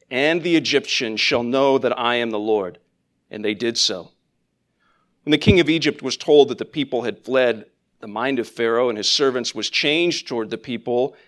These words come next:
and they said, "What is this that we have done, that we have let Israel go from serving us?" So he made ready his chariot and took his army with him and took six hundred chosen chariots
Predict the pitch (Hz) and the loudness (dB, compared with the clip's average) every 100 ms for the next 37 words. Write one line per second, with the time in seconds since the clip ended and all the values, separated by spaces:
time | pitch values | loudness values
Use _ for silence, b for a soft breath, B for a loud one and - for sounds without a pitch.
0 | b - 135 139 139 - 147 139 131 - | b -8 0 2 4 4 4 4 2 -10
1 | _ - - 147 208 202 165 175 180 160 | _ -20 -10 0 6 6 6 2 2 2
2 | 170 143 120 147 139 - _ _ _ _ | 2 2 4 4 4 -2 _ _ _ _
3 | _ - - 196 151 185 - 190 196 175 | _ -12 -4 -2 6 6 6 2 0 4
4 | 156 147 160 185 190 156 135 - 202 202 | 2 4 4 4 2 -2 2 2 4 2
5 | 113 87 - - _ _ _ _ _ _ | -2 -6 -10 -10 _ _ _ _ _ _
6 | _ _ - - 110 120 147 139 156 139 | _ _ -8 2 4 4 2 4 4 8
7 | 151 170 160 - - 135 139 165 135 123 | 6 6 2 0 2 4 4 2 -2 -6
8 | - 160 170 139 - 165 160 139 131 156 | -6 -4 -4 -4 -2 0 2 0 0 -2
9 | 160 123 135 131 170 147 b b - 208 | -2 -4 -2 -2 -4 -6 b b -2 0
10 | 208 - - - - 190 156 117 92 - | 0 -4 -6 -12 -4 -2 0 -2 -4 -4
11 | - 147 147 139 127 147 135 110 101 - | 2 2 2 -2 -2 0 2 0 -2 -8